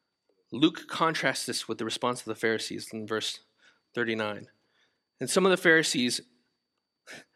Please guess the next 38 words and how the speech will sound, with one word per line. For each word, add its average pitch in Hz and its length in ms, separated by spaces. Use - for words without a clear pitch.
in 131 100
the 139 60
cra-, 147 380
in 185 140
the 247 80
crowd, 196 440
these 160 240
knuckleheads, 160 560
they 160 120
just 226 180
want, 175 360
they 202 60
were 233 120
looking 269 240
for 262 120
trouble. 330 360
Like, 254 120
you 381 60
don't 415 120
have 392 120
to 392 60
come 359 200
to 415 60
the 370 80
party. 359 420
You 233 100
don't 349 140
want 359 160
to 349 60
celebrate, 370 500
go 302 160
somewhere 427 420
else. - 340
But 233 120
they're 294 120
in 320 100
the 330 60
crowd. 220 340